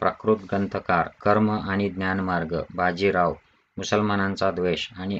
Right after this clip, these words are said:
अमेरिकन व स्कॉच उपदेशकांनी ब्राह्मणांचा कृत्रिम रूपी कोट फोडला इत्यादिकांविषयी.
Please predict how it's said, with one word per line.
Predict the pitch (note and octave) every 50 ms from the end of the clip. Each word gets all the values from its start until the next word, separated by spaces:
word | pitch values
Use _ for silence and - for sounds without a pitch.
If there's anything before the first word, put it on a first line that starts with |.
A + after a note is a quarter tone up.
| - F#2
अमेरिकन | F#2 F#2+ G2 G2 G2+ - - G#2 G#2 G#2+ G#2+ F#2+
व | G2 G2+
स्कॉच | F#2+ - - - - G2 G2+ G2+ - - - - _ _ _ _ _ _ _ G2
उपदेशकांनी | G2 F2 F2 E2+ G2 G2+ G2 - - G2 - - F#2 F#2 F#2+ G2 G2
ब्राह्मणांचा | F#2+ F#2 F#2 F#2 F#2+ F#2+ F#2+ F#2+ F#2+ F#2+ F#2 F#2 - G2
कृत्रिम | G2 - - G2+ - - - G#2 G2+ G2+ F#2+
रूपी | G2 F#2 - G2+ F#2+ F2+ F2 - _ _ _ _ _ _ _ _ _
कोट | - G2+ G2+ - - - _ _ _ _ _ _ _ _
फोडला | - F#2+ F#2 F2+ F#2 F#2+ F#2+ F#2 F#2 -
इत्यादिकांविषयी. | F#2 E2+ - _ F#2 F#2 F2 F#2 - - F2 F2 E2+ D#2+ - - - -